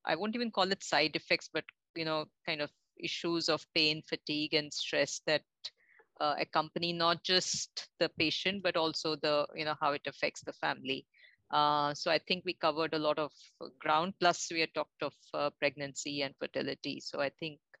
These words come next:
as you said, we covered a lot of ground today. So thank you, uh, once again for your time. And thank you, Biocon, for supporting this initiative of educating and spreading awareness on lupus.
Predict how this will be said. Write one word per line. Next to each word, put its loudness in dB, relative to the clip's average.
as -8
you -4
said, 0
we 0
covered 0
a 0
lot 0
of -12
ground 0
today. -4
So -8
thank -2
you, -2
uh, 0
once 0
again 0
for -4
your 0
time. 0
And 2
thank 0
you, -2
Biocon, 0
for 2
supporting -2
this -2
initiative -4
of 0
educating -6
and -8
spreading -6
awareness -2
on -8
lupus. -8